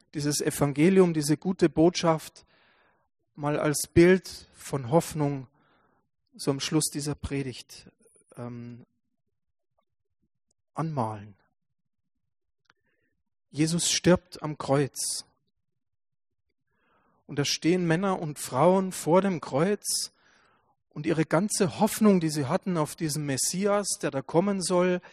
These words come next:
und sie haben das ja gesehen, er heilt die Kranken, er hat gute Worte,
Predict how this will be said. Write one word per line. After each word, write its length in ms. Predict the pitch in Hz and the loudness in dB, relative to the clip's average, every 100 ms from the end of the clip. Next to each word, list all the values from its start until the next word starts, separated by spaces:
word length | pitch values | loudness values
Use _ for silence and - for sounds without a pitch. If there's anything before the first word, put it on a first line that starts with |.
| - - _ - | -20 -20 _ -8
und 340 | 160 165 - - | -8 -8 -12 -10
sie 200 | - 156 | -4 -2
haben 120 | 190 | 0
das 160 | 165 | 0
ja 100 | 160 | 0
gesehen, 480 | 147 135 131 202 202 | -2 -2 0 2 0
er 120 | 139 | -2
heilt 260 | 151 170 - | 0 0 0
die 60 | 160 | -4
Kranken, 720 | - 190 208 - 185 180 170 _ _ _ _ | -2 0 -2 -4 -6 -6 -8 _ _ _ _
er 380 | 151 156 151 147 _ _ _ _ | 2 4 2 -2 _ _ _ _
hat 240 | - - | -8 -4
gute 400 | - 220 - 190 | 2 2 4 4
Worte, 560 | 160 190 220 - 190 | 6 6 6 2 0